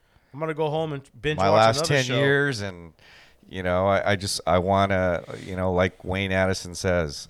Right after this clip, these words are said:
Speaker 2: you know, he wants to leave it the way it was when he came in, and we wanna continue this,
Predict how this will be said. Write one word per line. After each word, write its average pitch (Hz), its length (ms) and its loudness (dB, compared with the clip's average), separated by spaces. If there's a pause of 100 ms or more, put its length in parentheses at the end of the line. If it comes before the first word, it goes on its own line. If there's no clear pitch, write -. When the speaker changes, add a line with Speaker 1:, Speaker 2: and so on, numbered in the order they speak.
(120)
Speaker 2:
you 82 120 -12
know, 78 300 -8
he 82 180 -4
wants 87 360 0
to 87 80 -4
leave 85 300 -2
it 87 180 -2
the 80 80 -4
way 82 200 0
it 85 100 2
was 80 380 0
when 76 160 -8
he 73 80 -10
came 76 340 -10
in, 80 420 -6 (540)
and 78 160 -10
we 78 120 -8
wanna 80 320 -2
continue 78 680 -6
this, 71 640 -6